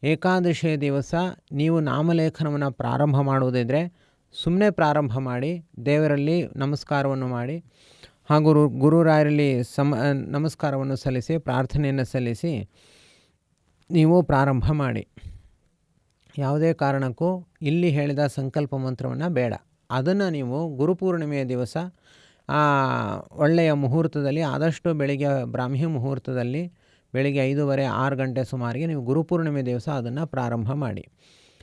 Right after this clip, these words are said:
ಆ, ಮತ್ತು ಈ ಏಕಾದಶಿಯ ದಿವಸ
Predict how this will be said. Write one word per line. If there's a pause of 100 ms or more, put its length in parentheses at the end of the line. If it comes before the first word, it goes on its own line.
(180)
ಆ,
ಮತ್ತು
ಈ
ಏಕಾದಶಿಯ
ದಿವಸ